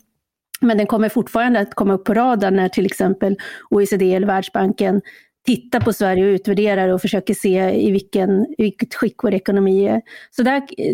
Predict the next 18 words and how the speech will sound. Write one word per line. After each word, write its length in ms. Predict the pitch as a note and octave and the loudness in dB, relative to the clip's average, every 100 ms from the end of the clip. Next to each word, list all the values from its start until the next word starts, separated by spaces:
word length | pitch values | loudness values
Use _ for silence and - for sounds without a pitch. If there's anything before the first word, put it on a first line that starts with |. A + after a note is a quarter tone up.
| A#3 | 0
så 80 | C4 | 0
där 260 | C4+ C#4 | 2 0
är 180 | B3 C4+ | 2 2
det 80 | A#3+ | 2
ju 160 | G3+ F#3 | 2 0
så 200 | - F#3 | 0 -2
att 120 | - | 0
det 100 | A3+ | 0
blir 300 | G#3+ B3 A3 | 2 2 0
ett 200 | G3+ - - - - | -2 -6 -20 -20 -2
fokus 420 | A3 - G#3 - | -2 0 -4 -4
på 80 | G#3+ | -8
spelet 480 | - G#3+ F#3+ G3 A3 | -2 0 0 0 0
och 60 | |
det 120 | G#3+ A3 A3 - | 0 0 -2 -4
har 160 | A3+ | -2
också 280 | A3 - - | -2 -2 -2
blivit, 400 | G#3 A3+ G3 - | 0 2 0 -4